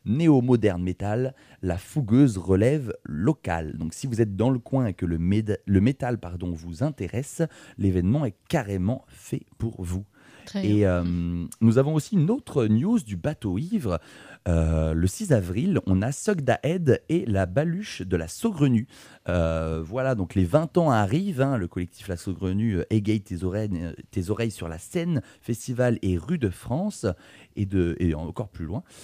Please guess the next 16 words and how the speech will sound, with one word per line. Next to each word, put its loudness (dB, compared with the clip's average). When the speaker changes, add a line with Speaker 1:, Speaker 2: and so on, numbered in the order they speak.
Speaker 1:
Et, 2
euh, 2
du -8
coup, -8
comme, 2
euh, 4
va -2
y 0
avoir -4
un -4
espèce -10
de -4
gros 2
event -2
au -2
trente-septième -4